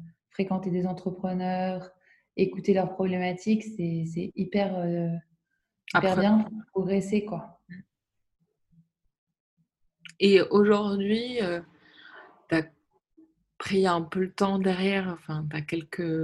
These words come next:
Speaker 2: mois, années, hein, quand
Speaker 1: Mhm.
Speaker 2: même. Qu'est-ce, comment tu vois la suite et, euh,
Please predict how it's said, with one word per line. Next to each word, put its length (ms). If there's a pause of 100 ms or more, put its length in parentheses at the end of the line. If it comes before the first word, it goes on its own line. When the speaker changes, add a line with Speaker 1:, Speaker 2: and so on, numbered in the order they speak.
(360)
Speaker 2:
mois, 680
années, 540
hein, 540
quand 180
Speaker 1:
Mhm. 60
Speaker 2:
même. 280 (760)
Qu'est-ce, 400 (280)
comment 320
tu 300
vois 220
la 180
suite 560 (180)
et, 400
euh, 600